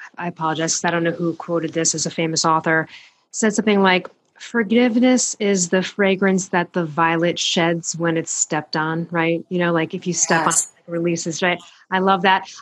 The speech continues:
Speaker 1: I also wanna highlight, too, this other, um, thing you, you, you kind of went through.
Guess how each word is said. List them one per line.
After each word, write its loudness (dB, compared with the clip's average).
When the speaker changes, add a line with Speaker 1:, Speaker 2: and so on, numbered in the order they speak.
Speaker 1:
I 6
also 4
wanna 4
highlight, 2
too, 2
this 2
other, 2
um, 0
thing -2
you, 2
you, -4
you -4
kind -6
of -6
went -8
through. -14